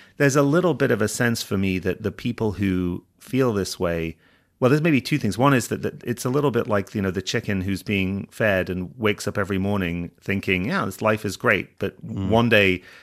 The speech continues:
Speaker 1: uh, the, the axe is gonna come. I mean, I think that the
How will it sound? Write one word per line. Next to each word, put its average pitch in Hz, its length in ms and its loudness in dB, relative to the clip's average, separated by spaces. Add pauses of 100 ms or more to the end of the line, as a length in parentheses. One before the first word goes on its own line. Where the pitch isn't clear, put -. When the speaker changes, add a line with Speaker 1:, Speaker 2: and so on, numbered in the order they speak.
(180)
Speaker 1:
uh, 95 360 4
the, 101 200 0
the 113 180 -2
axe 104 320 2
is 101 60 -6
gonna 95 180 -2
come. 92 340 -2
I 90 40 -4
mean, 104 160 0
I 95 80 0
think - 380 -4 (140)
that 110 280 -4
the 92 340 -4